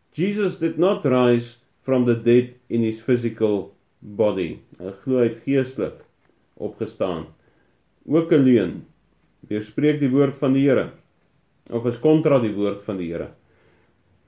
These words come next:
So, hierdie verleiding is eintlik vir ons baie duidelik. Dis ma-, dis makliker om hierdie tipe verleiding raak te sien, eh, dat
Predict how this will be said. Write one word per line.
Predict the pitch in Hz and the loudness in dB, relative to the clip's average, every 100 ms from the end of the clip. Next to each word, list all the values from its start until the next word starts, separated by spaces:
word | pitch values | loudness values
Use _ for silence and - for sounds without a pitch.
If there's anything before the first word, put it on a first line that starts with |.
| _ _ _ _ _ | _ _ _ _ _
So, | - 208 202 196 - - _ - | 0 4 6 4 2 -8 _ -4
hierdie | 147 190 240 | 2 4 6
verleiding | 226 151 131 175 190 156 | 4 6 6 6 6 4
is | 139 | 2
eintlik | 170 165 165 | 2 2 2
vir | 160 139 | 2 0
ons | 110 | 0
baie | 120 135 | 2 2
duidelik. | 110 113 135 113 123 - - - | 4 4 4 4 2 -4 -16 -10
Dis | 117 131 | -6 -6
ma-, | - - - 151 | -8 -12 -8 -2
dis | 143 - - | -2 -4 -4
makliker | 120 151 175 214 190 151 | 0 0 0 0 2 2
om | 139 113 | 4 2
hierdie | 127 135 | 2 -2
tipe | 143 - 120 98 - - _ - | -4 2 2 2 -6 -20 _ -4
verleiding | 147 120 110 123 127 104 | 0 2 4 4 4 2
raak | 92 107 - | -2 -6 -4
te | 120 | -6
sien, | - 101 82 76 - - - - - | -4 -6 -6 -12 -20 -20 -20 -16 -6
eh, | 104 | -4
dat | 104 | 0